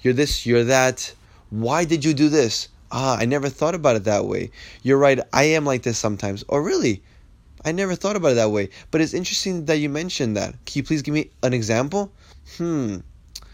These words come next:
Ah, well, you, it looks like you are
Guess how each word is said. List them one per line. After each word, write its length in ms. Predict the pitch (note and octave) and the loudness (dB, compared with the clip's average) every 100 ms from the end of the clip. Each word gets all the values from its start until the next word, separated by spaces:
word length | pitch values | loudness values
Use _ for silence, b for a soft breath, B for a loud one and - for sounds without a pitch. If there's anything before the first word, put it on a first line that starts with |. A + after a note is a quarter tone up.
| b b b b b b | b b b b b b
Ah, 300 | B2 B2 A2 | -2 0 0
well, 260 | G#2 A2 G#2+ | 2 2 0
you, 200 | - A2+ - | -4 -4 -2
it 100 | B2+ | -2
looks 240 | D3 - | -2 -2
like 140 | D#3+ | -2
you 200 | A#2+ A#2+ C3 | 0 2 4
are 340 | C3+ B2+ A#2+ | 4 2 0